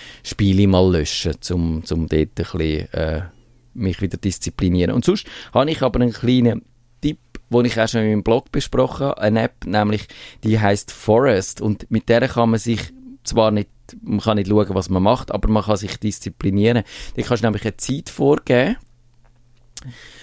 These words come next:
wo du, äh, willst, dein iPhone oder dein Telefon nicht benutzen. Und dann, äh, zum Beispiel zwanzig Minuten, halbe Stunde, Stunde, zwei Stunden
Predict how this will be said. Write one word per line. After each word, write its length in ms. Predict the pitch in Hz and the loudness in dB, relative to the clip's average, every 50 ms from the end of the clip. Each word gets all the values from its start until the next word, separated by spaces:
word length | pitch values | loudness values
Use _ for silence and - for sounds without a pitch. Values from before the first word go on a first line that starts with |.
| - - - - - - | -20 -20 -20 -20 -20 -16
wo 340 | - - 101 104 123 131 135 | -12 -4 0 4 4 4 4
du, 500 | 135 - - 131 127 127 131 127 - - 98 | 2 0 2 2 4 4 4 2 0 0 2
äh, 300 | 110 110 113 113 110 104 | 4 6 6 6 4 4
willst, 500 | 120 120 120 - - - - - _ 127 | 2 0 0 -2 -6 -8 -8 -6 _ -2
dein 180 | 120 - - | -2 0 2
iPhone 520 | 95 98 101 117 - - 120 120 117 117 117 | 2 2 2 2 0 2 2 2 4 2 2
oder 160 | 107 101 101 | -2 -2 -4
dein 100 | 104 104 | -6 -6
Telefon 560 | - - 113 110 113 120 - - 117 117 113 | -2 0 2 2 2 2 0 0 2 2 2
nicht 180 | 113 117 - _ | 2 0 0 _
benutzen. 640 | - 120 110 104 76 71 - - - 98 80 78 - - - - - - - | 0 0 0 0 -4 -6 -8 -6 -4 -4 -4 -4 -6 -12 -20 -20 -20 -10 -4
Und 240 | 113 110 113 - - | -2 -2 0 2 2
dann, 360 | 123 143 185 208 - - - | 0 2 0 -4 -6 -6 -2
äh, 340 | - 117 117 113 113 107 107 104 98 | 0 2 4 4 2 0 -2 -6 -8
zum 160 | - 110 110 | -4 -4 -2
Beispiel 300 | 104 101 - 98 92 92 - _ _ _ _ | -2 -2 -2 -4 -4 -4 -6 _ _ _ _
zwanzig 360 | - - 107 95 101 98 - - | -4 0 2 2 2 0 -2 0
Minuten, 400 | 101 107 120 131 - - 127 107 | 2 2 2 2 0 0 0 2
halbe 220 | 95 87 87 - | 2 2 0 0
Stunde, 300 | - - 123 127 127 120 | 0 0 0 2 0 0
Stunde, 320 | - - 123 123 127 123 | 0 0 2 2 2 0
zwei 280 | - - 117 98 98 110 | 0 0 2 4 4 2
Stunden 300 | 113 - - 113 113 113 | 2 0 0 -2 -2 -2